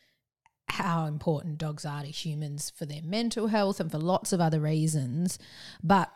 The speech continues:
I guess today what we're wanting to pick up is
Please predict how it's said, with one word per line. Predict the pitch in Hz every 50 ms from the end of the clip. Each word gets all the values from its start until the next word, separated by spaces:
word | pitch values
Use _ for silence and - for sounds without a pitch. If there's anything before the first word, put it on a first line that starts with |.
| _ -
I | 180 180
guess | 185 220 233 226 -
today | - 196 175 185 196 202 190 185
what | 170 147 143
we're | 151 175 190 202
wanting | 196 190 170 165 160 151 156
to | - 160
pick | - - 156 - -
up | 151 143 143 - - - - -
is | 165 165 160 156 156 156 - -